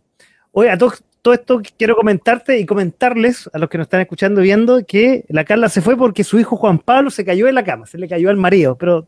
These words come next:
todo bien, na-, no pasó nada, todo bien. Eh, por eso tuvo que dejarnos rápidamente y queremos agradecerle a ella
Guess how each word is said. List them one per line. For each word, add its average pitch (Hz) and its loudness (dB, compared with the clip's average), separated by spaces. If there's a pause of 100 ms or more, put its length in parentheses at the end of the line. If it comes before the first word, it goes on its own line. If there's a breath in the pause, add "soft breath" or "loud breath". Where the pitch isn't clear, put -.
(140)
todo 262 2
bien, 175 -2
na-, 220 -12
no 226 -6
pasó 226 -6
nada, 277 0 (440 soft breath)
todo 240 4
bien. 254 -2 (540 soft breath)
Eh, 147 -2 (920)
por 185 0
eso 208 -4 (180)
tuvo 208 4
que 180 0
dejarnos 190 -4
rápidamente 190 -2
y - -8
queremos 180 -2
agradecerle 170 -2
a 156 2
ella 180 2